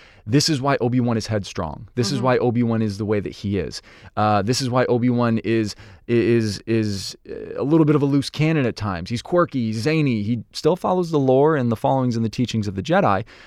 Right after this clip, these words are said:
Speaker 1: but he's not the, the straight and narrow guy. I think that's what Qui-, Qui-Gon's character was, Liam Neeson. He, he's a great character. He's a father figure. He's a mentor figure, and he does that for not only Obi-Wan, but he is there for Anakin, too. I just feel like Obi-Wan should be that, because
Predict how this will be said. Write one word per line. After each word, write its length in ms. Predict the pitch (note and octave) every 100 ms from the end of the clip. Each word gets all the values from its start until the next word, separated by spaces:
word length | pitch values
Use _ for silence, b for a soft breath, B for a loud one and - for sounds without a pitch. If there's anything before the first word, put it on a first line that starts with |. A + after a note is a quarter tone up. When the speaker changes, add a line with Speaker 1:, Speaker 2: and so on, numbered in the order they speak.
| B
Speaker 1:
but 140 | C3
he's 260 | A#2 C3+ A#2+
not 320 | C3+ E3 F3 - b b b _ _ _ _ _ - -
the, 200 | A#2+ C3
the 100 | B2
straight 240 | - D#3
and 100 | B2
narrow 260 | A#2 A2 F#2+
guy. 240 | F#2 D2 -
I 60 | A2
think 260 | - E3
that's 200 | E3 D3+
what 100 | C3+
Qui-, 260 | - B2 A#2+ -
Qui-Gon's 520 | - A#2+ A2+ A2+ G#2+
character 340 | - G#2 G2 G#2
was, 220 | G#2+ F#2
Liam 220 | G#2 G2
Neeson. 420 | F#2+ G2 F#2 F#2 -
He, 160 | G#2+
he's 180 | - D#3+
a 40 | D#3+
great 200 | B2+ D#3
character. 300 | C#3+ D3 E3
He's 140 | D3
a 60 | G#2
father 340 | - G2+ A2
figure. 300 | A#2+ C3+ C3
He's 100 | A2+ F#2
a 40 |
mentor 360 | G2+ G2+ A2+ A#2+
figure, 300 | - A#2+ B2+
and 120 | A2
he 60 | G2+
does 220 | G#2+ A2
that 140 | A2 -
for 180 | - G#2+
not 140 | G2+
only 140 | G#2 G2
Obi-Wan, 460 | G2 G#2 G2+ G2+ G#2+
but 120 | G#2+
he 160 | G#2+
is 140 | B2 A#2+
there 120 | A2+
for 120 | G#2 -
Anakin, 440 | A2 C#3+ C3 G2+
too. 320 | - D3+ B2+ G#2 B B B B B
I 80 | -
just 240 | A#2 C#3+
feel 160 | - D3+
like 220 | C#3+ B2+ _ _
Obi-Wan 580 | A#2 A#2 A#2+ G2+ A2+ B2+
should 240 | - G#2+
be 140 | F#2 G2
that, 220 | E2 B1
because 260 | - - A2